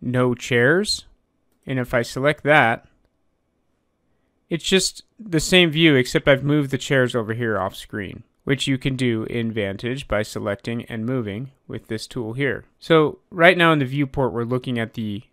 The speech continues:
no chairs scene state, but we can also assign that to our camera. So if I put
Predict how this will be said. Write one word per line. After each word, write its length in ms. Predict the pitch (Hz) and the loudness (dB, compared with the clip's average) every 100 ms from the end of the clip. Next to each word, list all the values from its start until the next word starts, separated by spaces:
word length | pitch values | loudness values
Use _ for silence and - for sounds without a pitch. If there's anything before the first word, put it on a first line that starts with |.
| - | -8
no 280 | 127 127 | -2 0
chairs 580 | 123 - 120 107 98 - - | -2 -2 0 0 -2 -6 -10
scene 280 | - 127 104 | -10 -8 -8
state, 380 | - 67 76 _ _ _ | -8 -10 -10 _ _ _
but 120 | 156 | 0
we 100 | 160 | 2
can 120 | 175 | 4
also 280 | 185 175 170 | 2 2 2
assign 460 | 131 - 131 127 127 | 0 0 2 2 0
that 200 | 107 87 | -2 -6
to 200 | - 113 | -8 -6
our 160 | 90 104 | -6 -6
camera. 460 | 117 107 98 - | -8 -10 -10 -14
So 240 | 127 - 139 | -10 -2 -2
if 140 | 131 | 2
I 80 | 147 | 0
put 340 | 147 147 - | 0 -2 -4